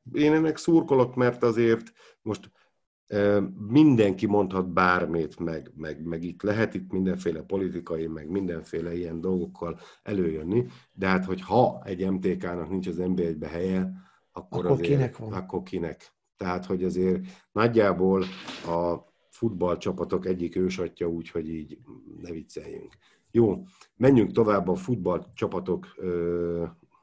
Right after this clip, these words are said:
Speaker 1: akkor Dél-Dunakájának a Dél-Dunakáihoz, a Paksa. Ö,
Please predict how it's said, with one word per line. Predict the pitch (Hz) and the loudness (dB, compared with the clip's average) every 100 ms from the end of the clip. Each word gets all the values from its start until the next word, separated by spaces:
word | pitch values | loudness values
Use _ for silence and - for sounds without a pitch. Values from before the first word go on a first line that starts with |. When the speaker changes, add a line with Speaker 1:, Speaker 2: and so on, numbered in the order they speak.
| - - _ _ _ - | -18 -18 _ _ _ -12
Speaker 1:
akkor | 92 92 92 85 78 | -10 -6 -4 -4 -4
Dél-Dunakájának | 82 101 92 92 80 - 85 82 82 82 78 | 2 2 2 0 -2 -4 -6 -4 -6 -8 -8
a | 80 | -4
Dél-Dunakáihoz, | 92 113 117 92 95 87 82 82 | -2 0 0 0 -2 -4 -4 -6
a | |
Paksa. | 82 90 - - 98 95 _ _ _ _ _ _ | -6 -6 -6 -6 -6 -6 _ _ _ _ _ _
Ö, | 104 104 104 104 | -8 -6 -4 -4